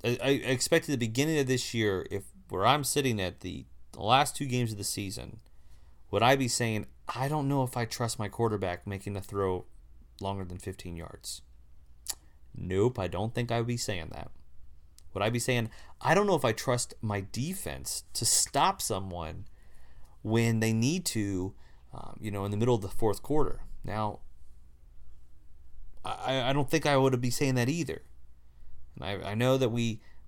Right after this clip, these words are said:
we somehow stopped E C U, and we did stop South Florida in that fourth quarter. Something changed. I don't know what Fickell did against South Florida, but,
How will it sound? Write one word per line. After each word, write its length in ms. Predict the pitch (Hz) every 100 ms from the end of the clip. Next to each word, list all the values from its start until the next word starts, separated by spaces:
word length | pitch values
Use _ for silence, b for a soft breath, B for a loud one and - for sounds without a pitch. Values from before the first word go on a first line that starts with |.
| -
we 300 | 95 95 - - - - - - - -
somehow 540 | - - 135 160 165 151
stopped 420 | - 143 135 127
E 100 | 123
C 200 | - -
U, 500 | 120 110 98 98 104 - - - - -
and 140 | 101
we 120 | 98 98
did 320 | - 143 135
stop 360 | - 143 143
South 380 | - 131 113 -
Florida 240 | 117 110 104
in 60 |
that 160 | 98 95
fourth 260 | 104 95
quarter. 300 | - 95 80
Something 400 | 76 104 107 127
changed. 640 | 127 120 113 117 113 - - b b b b b
I 40 | 95
don't 120 | 98
know 100 | 101
what 180 | 95 -
Fickell 320 | 113 101 101
did 380 | 98 98 95 -
against 280 | 101 95 -
South 240 | 90 90
Florida, 260 | 98 92 87
but, 160 | 95